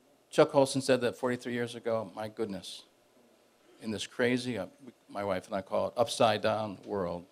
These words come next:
spiritual warfare that's going on each and every day. The national scene, the local scene, in our families, in our churches.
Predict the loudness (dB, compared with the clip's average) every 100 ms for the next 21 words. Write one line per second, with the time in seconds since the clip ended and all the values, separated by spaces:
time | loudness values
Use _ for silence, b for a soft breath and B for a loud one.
0 | _ _ _ _ _ -12 0 4 4 2
1 | -2 0 2 0 -4 -10 -10 -10 -12 -14
2 | -12 -4 -2 0 -2 -4 -6 -6 -6 -4
3 | -6 -8 -10 -12 _ _ _ b b b
4 | 0 4 6 4 -4 -6 -6 -6 -4 0
5 | 2 2 -4 -8 -8 -8 -10 -14 b b
6 | b b -2 2 2 0 0 0 0 -4
7 | -6 -10 -6 -6 -6 -4 -4 -4 -10 -10
8 | -12